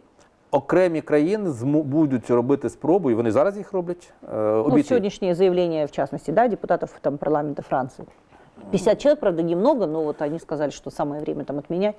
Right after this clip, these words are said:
Speaker 1: Е,
Speaker 2: как
Speaker 1: ну,
Speaker 2: первая, там,
Speaker 1: ми
Speaker 2: не
Speaker 1: ж
Speaker 2: первая
Speaker 1: пам'ятаємо, на кого ці депутати працюють. Не тільки в французькому, але й в Бундестазі, і в австрійському парламенті, і в чеському,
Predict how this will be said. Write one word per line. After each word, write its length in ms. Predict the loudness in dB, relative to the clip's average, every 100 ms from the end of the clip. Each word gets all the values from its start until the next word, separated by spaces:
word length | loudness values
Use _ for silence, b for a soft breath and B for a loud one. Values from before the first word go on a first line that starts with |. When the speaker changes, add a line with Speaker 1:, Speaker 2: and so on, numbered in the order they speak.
| B -2
Speaker 1:
Е, 400 | 2 4 4 2
Speaker 2:
как 100 | 0
Speaker 1:
ну, 140 | -2 2
Speaker 2:
первая, 380 | 2 2 0 0
там, 260 | -2 -4
Speaker 1:
ми 80 | -4
Speaker 2:
не 100 | -4
Speaker 1:
ж 60 | -2
Speaker 2:
первая 220 | -2 -2
Speaker 1:
пам'ятаємо, 2000 | 2 4 4 -2 -2 0 0 0 0 0 -2 -2 -2 -4 -6 -10 -10 -10 -10 -14 _ _ _
на 120 | -6
кого 320 | -2 2 2 2
ці 120 | -2
депутати 440 | -6 0 0 0
працюють. 580 | -4 -8 -8 -8 -8 -8
Не 80 | -8
тільки 200 | -4 -4
в 40 |
французькому, 540 | -2 -4 -4 -8 -4 0
але 100 | 0
й 20 |
в 40 |
Бундестазі, 760 | 0 -10 -8 0 2 2 -2 -10 B B B -8
і 120 | -6
в 60 | -4
австрійському 560 | 0 2 2 -2 -6
парламенті, 760 | -2 0 2 2 -2 -12 -12 -10 -10 -10 -10 -8 0
і 80 |
в 100 | 0
чеському, 960 | 2 2 2 0 -4 -4 -2 -6 -8 -10